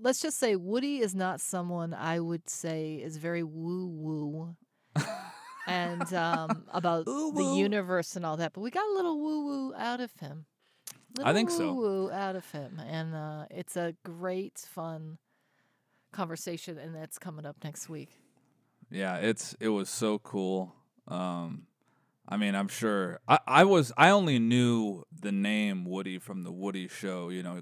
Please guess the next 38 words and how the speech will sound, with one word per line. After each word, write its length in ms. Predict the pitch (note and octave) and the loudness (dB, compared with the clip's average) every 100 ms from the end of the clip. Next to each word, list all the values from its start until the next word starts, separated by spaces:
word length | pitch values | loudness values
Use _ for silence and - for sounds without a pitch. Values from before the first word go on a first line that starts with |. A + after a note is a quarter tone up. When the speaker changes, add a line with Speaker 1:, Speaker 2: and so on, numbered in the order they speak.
| - | -10
Speaker 2:
'cause 180 | G2 | -10
it's 140 | F2+ - | -10 -4
on 160 | F#2+ | -4
Alt 200 | F2+ G2 | -2 -4
ninety-eight 340 | E2+ F#2+ F#2 E2 | -4 -4 -6 -8
seven 340 | - G2 F2+ | -6 -4 -4
in 140 | F2 E2 | -6 -8
Los 280 | E2+ F2 F#2+ | -8 -8 -6
Angeles. 400 | F#2+ F#2 F2+ - | -6 -6 -8 -6
I 160 | G2 | -2
don't, 300 | G#2 G#2+ G2+ - _ _ _ - | 0 0 -2 -6 _ _ _ -2
I 140 | A#2 | 0
didn't 280 | C3+ B2+ G#2 | 2 0 -2
know, 720 | F#2+ G2 G#2+ G#2 G2 F#2 F2 | -4 -2 0 2 0 -2 -4
I 80 | - | -2
never 200 | A#2+ C3+ | 2 4
really 300 | G#2+ A2 G#2+ | 4 4 2
listened 680 | F#2 F2+ G2+ A2+ G2 E2+ E2 - _ | 0 0 0 0 -4 -8 -12 -16 _
to 120 | - | -12
that 260 | E2+ E2+ - | -8 -8 -10
station, 600 | - F#2 - - - D#2 | -10 -8 -8 -10 -14 -14
or 100 | F#2+ | -12
at 80 | F2+ | -8
least 240 | F#2+ F#2+ - | -6 -8 -8
I 60 | E2 | -8
haven't 400 | E2 G2 F#2 F2+ | -2 -2 -2 -6
in, 140 | F2 | -8
like, 200 | E2+ E2 | -12 -14
twenty-five 500 | - F2+ F2 - F2 | -12 -12 -10 -10 -10
years 200 | F2+ F2+ | -10 -12
when 120 | F2+ F2 | -12 -12
it 80 | |
used 240 | D2+ F#2 - | -10 -12 -12
to 40 | |
be 160 | E2+ D#2+ | -14 -14
Star 400 | - - G2+ F#2+ | -12 -2 0 0
ninety-eight 460 | F2 D#2+ - - - | -4 -10 -10 -14 -14
seven. 340 | E2+ - F#2 | -14 -14 -18